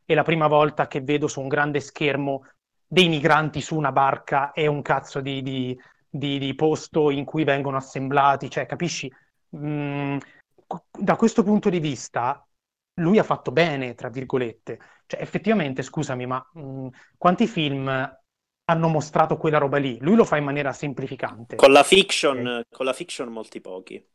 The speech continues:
Speaker 2: anche se c'è chi ci ha ragionato in Italia.
Speaker 1: Sì, i documentari ci sono, anche
Speaker 2: Sì.
Speaker 1: qualcuno, sì. No, certo.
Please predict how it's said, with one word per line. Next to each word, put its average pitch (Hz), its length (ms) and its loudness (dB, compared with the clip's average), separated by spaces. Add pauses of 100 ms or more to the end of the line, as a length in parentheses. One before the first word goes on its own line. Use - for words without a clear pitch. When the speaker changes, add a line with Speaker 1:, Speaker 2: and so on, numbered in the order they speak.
(100)
Speaker 2:
anche 123 220 0
se 113 160 2
c'è - 200 0
chi 98 140 -10
ci - 160 -12
ha 98 40 -8
ragionato 92 640 -14
in 101 120 -10
Italia. 95 360 -10
Speaker 1:
Sì, 196 160 0
i 180 60 6
documentari 160 520 4
ci 151 120 -2
sono, 139 340 0
anche 123 260 -6
Speaker 2:
Sì. 120 220 0
Speaker 1:
qualcuno, 117 340 -10
sì. 127 140 -12 (560)
No, 135 180 0
certo. 123 420 -6